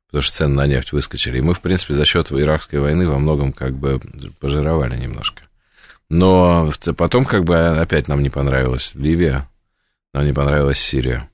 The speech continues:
То есть, э, п-, мы видим, что,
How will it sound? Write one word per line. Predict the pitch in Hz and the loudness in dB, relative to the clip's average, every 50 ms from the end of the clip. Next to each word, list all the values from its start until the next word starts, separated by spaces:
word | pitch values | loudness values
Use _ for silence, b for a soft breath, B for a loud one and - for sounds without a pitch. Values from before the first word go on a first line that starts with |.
| _ _ _ _ _ _ _ _ _ - | _ _ _ _ _ _ _ _ _ -4
То | 76 73 | 0 0
есть, | 71 65 - - | 0 0 -2 -2
э, | 73 73 71 69 | -2 0 0 0
п-, | 64 - - 73 | -2 -4 -4 -2
мы | 73 78 80 78 76 | 0 2 2 2 2
видим, | 71 87 98 92 90 80 | 2 2 0 2 2 0
что, | - - - - 73 71 69 69 67 64 | 0 -2 -2 0 0 2 2 2 0 -2